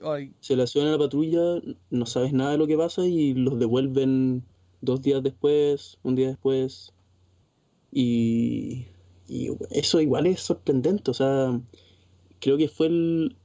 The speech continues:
Speaker 2: hace una semana se encontraron cuatro personas muertas en una comisaría,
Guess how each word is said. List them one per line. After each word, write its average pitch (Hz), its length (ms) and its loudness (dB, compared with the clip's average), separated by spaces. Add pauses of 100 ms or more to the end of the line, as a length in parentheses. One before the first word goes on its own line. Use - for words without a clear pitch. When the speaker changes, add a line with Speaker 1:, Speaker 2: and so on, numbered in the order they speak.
(160)
Speaker 2:
hace - 200 -8
una 131 220 0
semana 196 440 -2 (220)
se - 200 -4
encontraron 139 1080 0 (400)
cuatro 151 300 2
personas 160 320 0
muertas 151 480 0
en 151 60 -2
una 156 160 0
comisaría, 147 520 0